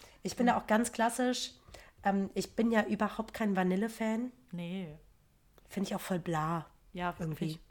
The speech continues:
Speaker 1: So Vanilleeis.
Speaker 2: langweilig,
Speaker 1: Ähm,
Speaker 2: ja.
Speaker 1: in neunundneunzig Komma neun Prozent der Fälle ist es dunkle Schokolade.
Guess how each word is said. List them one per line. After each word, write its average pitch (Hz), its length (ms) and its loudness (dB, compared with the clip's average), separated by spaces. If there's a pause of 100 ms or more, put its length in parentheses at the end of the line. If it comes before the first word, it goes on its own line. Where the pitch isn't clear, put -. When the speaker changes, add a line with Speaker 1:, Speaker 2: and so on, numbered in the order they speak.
(160)
Speaker 1:
So 165 120 -4
Vanilleeis. 156 760 -2 (1080)
Speaker 2:
langweilig, 185 380 -4
Speaker 1:
Ähm, 180 80 4
Speaker 2:
ja. 185 140 2 (1500)
Speaker 1:
in 208 220 2
neunundneunzig 208 500 8
Komma 185 200 2
neun 180 220 2
Prozent 185 380 0
der 175 80 -2
Fälle 170 300 -4
ist 165 140 -6
es - 140 -8
dunkle 220 300 0
Schokolade. 196 760 2